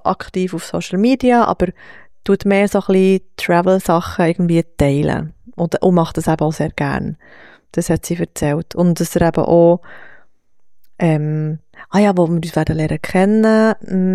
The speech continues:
mm, hat sie gesagt, ja, es kann, es kann im Ausland sein, es könnte aber auch in der Schweiz sein. Und dann am Schluss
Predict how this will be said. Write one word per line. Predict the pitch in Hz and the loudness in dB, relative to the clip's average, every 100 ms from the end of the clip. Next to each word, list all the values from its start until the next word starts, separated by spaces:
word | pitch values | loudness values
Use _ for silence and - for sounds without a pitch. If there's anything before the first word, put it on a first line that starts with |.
| 185 | 0
mm, | 175 | -2
hat | - | -4
sie | 175 | -6
gesagt, | - 170 170 | -2 -2 0
ja, | 170 175 | 0 0
es | 180 | -2
kann, | - 165 160 156 - | -4 -2 -2 -2 -4
es | |
kann | - 165 | -4 -2
im | - | 2
Ausland | 285 - 277 269 | 0 0 0 0
sein, | - 262 254 254 254 - - - - - | 0 2 4 4 2 -2 -12 -20 -20 -8
es | 190 - | -6 -2
könnte | 170 165 | -2 0
aber | 160 | 0
auch | 160 | 0
in | |
der | 160 | -2
Schweiz | - 190 214 - - | -2 -2 -4 -8 -4
sein. | 208 214 233 - - - - - | -2 -2 -4 -8 -16 -18 -20 -4
Und | 190 | 0
dann | 196 | 2
am | 196 | 2
Schluss | - - | 2 0